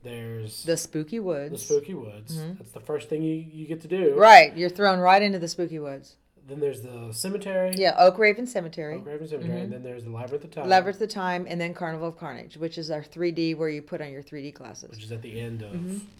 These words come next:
Speaker 1: the Labyrinth.
Speaker 2: <coughs> Excuse me.
Speaker 1: You're good. And then you have the tarot card reader.
Speaker 2: Mm-hmm. The
Speaker 1: The
Speaker 2: museum.
Speaker 1: museum.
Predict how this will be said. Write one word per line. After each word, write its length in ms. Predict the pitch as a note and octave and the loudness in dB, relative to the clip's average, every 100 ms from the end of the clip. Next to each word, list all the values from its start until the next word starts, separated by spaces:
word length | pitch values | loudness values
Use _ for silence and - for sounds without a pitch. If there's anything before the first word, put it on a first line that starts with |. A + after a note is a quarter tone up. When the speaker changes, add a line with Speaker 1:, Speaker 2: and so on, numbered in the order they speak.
| _ _ - | _ _ -20
Speaker 1:
the 40 | |
Labyrinth. 1200 | G#2+ F#2 - - - - - - F4+ - - F4 A#3 | -18 -18 -20 -20 6 10 10 10 6 6 6 6 4
Speaker 2:
<coughs> 40 | |
Excuse 340 | - - F4+ A3 | -2 -2 -2 -2
me. 180 | C#3+ - _ | -12 -20 _
Speaker 1:
You're 140 | F#3 G3 | -20 -8
good. 300 | A3 G#3 A2+ _ _ _ - _ _ E3 | -6 -6 -8 _ _ _ -20 _ _ -10
And 260 | E3 D#3+ | -4 2
then 440 | D#3 D#3 D3+ D3+ D3+ _ _ _ _ _ _ | 4 4 2 -2 -10 _ _ _ _ _ _
you 80 | C#3 | -10
have 100 | A2+ | -8
the 80 | A2+ | -8
tarot 300 | D#3+ D#3 E3+ | -4 -2 -2
card 220 | F3+ E3+ | -2 -4
reader. 420 | E3+ D#3+ D#3+ E3 - | -4 -4 -4 -6 -2
Speaker 2:
Mm-hmm. 320 | G3 D4 A4 _ _ _ _ _ _ _ | 0 0 -4 _ _ _ _ _ _ _
The 80 | B2 | -8
Speaker 1:
The 80 | E3+ | 0
Speaker 2:
museum. 520 | F3+ G3+ G#3+ F3+ G#3+ | 2 4 6 6 4
Speaker 1:
museum. 680 | - - E3 F3+ F3 F3 E3+ | -2 -6 -2 0 0 -2 -8